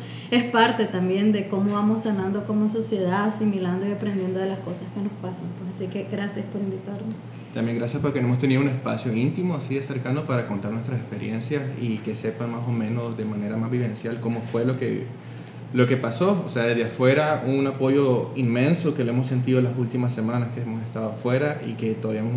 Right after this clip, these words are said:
Speaker 2: no hemos podido terminar de digerir, pero cada día nos encontramos más personas que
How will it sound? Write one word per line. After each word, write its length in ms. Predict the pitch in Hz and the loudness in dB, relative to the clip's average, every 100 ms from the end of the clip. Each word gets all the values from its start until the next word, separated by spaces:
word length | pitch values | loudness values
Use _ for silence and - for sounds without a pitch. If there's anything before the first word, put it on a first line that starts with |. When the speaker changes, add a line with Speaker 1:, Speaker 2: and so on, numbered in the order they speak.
| 123 | -2
Speaker 2:
no 120 | 120 | -2
hemos 160 | 120 123 | 0 0
podido 180 | 131 123 | 2 0
terminar 260 | 123 117 123 | 0 0 0
de 120 | 117 | 0
digerir, 460 | 113 110 117 196 233 - - - - - - - | 0 0 0 0 -4 -10 -12 -12 -14 -14 -14 0
pero 300 | 120 120 113 | 4 4 4
cada 180 | 120 117 | 2 4
día 140 | 127 | 4
nos 100 | 139 | 4
encontramos 480 | 135 117 110 120 123 | 2 0 0 2 2
más 140 | 123 110 | 0 -2
personas 460 | 123 - 117 120 | -4 -2 -2 -2
que 680 | - 123 110 104 101 104 107 | -2 0 0 0 -2 -4 -6